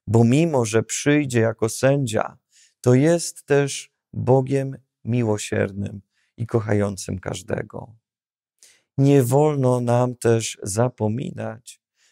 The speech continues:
że to On jest sensem, treścią, fundamentem, refrenem całego naszego życia. Myślenie magiczne grozi także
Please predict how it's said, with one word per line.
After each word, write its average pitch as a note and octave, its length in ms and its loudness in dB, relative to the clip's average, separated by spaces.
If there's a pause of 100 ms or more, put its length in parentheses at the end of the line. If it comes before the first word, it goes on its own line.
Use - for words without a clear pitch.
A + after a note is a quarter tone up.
(100)
że A#2 240 4
to - 320 -2
On B2+ 440 2 (320)
jest G#2 580 -2
sensem, A2+ 760 -2 (320)
treścią, G#2+ 680 -2 (180)
fundamentem, A2+ 1000 -2 (320)
refrenem G#2 840 2 (400)
całego G2+ 460 0
naszego F#2+ 440 -6
życia. - 600 -10 (920)
Myślenie D3 580 0
magiczne A2 840 -6 (480)
grozi C3 600 0
także G#2+ 680 -2